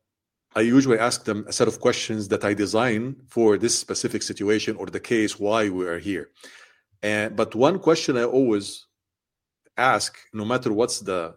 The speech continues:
the situation that we're in or the reason why I'm here in the company, is to ask each person, uh, "How much are you truly engaged or ignited each week?"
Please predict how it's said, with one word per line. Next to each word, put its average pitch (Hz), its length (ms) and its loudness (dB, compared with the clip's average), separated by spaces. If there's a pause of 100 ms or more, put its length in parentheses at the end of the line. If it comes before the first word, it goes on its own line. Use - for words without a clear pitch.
(100)
the 95 120 -10
situation 117 560 -2
that 92 120 -8
we're 90 120 -4
in 127 440 -6 (640)
or 104 200 0
the 98 120 0
reason 117 260 -2
why 113 200 -2
I'm 95 220 -4
here 104 440 0
in 98 120 -12
the 90 60 -10
company, 120 480 -8 (580)
is 101 500 0 (460)
to 117 100 -4
ask 151 260 0
each 175 200 -8
person, 123 520 0 (1300)
uh, 110 200 -2 (1600)
"How 165 220 2
much 180 340 0
are 123 80 2
you 123 320 0
truly 160 500 2
engaged 120 520 0
or 113 160 -4
ignited 107 760 -4 (220)
each 123 300 -8
week?" 104 360 -6